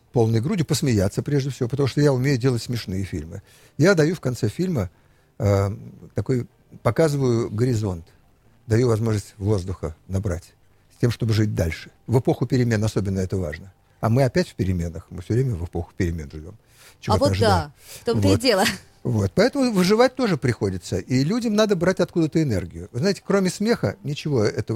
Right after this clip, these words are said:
Speaker 1: не дает. Кроме смеха и какого-то взгляда, м, э, веселого взгляда висельника. Вот, скажем, э, для меня, э,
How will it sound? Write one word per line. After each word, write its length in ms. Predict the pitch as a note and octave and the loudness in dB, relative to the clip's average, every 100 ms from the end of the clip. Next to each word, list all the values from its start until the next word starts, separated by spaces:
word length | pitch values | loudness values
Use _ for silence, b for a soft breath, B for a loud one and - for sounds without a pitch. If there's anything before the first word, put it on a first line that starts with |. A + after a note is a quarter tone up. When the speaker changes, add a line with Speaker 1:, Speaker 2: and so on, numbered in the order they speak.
| - | -2
Speaker 1:
не 140 | A#2 | 0
дает. 340 | A#2 A#2+ F2 - | 2 2 0 -2
Кроме 260 | D3 D3+ | -2 0
смеха 480 | C3 E3 A#3+ - G3 B B B | -2 0 -2 0 -4 B B B
и 100 | C#3+ | -2
какого-то 640 | D3 - F3 D#3+ D#3+ C#3+ - | -2 0 2 4 4 2 0
взгляда, 880 | A#2 A2+ C3+ E3 F#3+ E3 E3+ D#3 F#3 | -4 0 2 6 6 6 4 2 -2
м, 280 | B2 B2+ B2 - b b - | -10 -8 -8 -10 b b -4
э, 280 | A#2+ A#2 A2+ - A2+ - - - _ _ _ | 0 0 -2 -6 -14 -12 -12 -12 _ _ _
веселого 440 | C#3 D3+ B3 A#3 G#3 | 0 0 2 4 4
взгляда 340 | D3+ G3+ F3 | 4 2 4
висельника. 680 | F#3 D#3 - G2+ F2 - E2+ _ b b - | 2 0 -2 -4 -4 -6 -10 _ b b -2
Вот, 180 | B2+ | -2
скажем, 420 | - C3 A#2+ B2 A#2+ | 2 2 4 2 2
э, 500 | A#2 A#2+ A#2 A#2 A#2+ | 4 4 4 2 0
для 180 | A#2 D3 | -2 0
меня, 340 | D3+ D#3 D3 - b - | 2 4 2 0 b -4
э, 220 | A#2+ | 0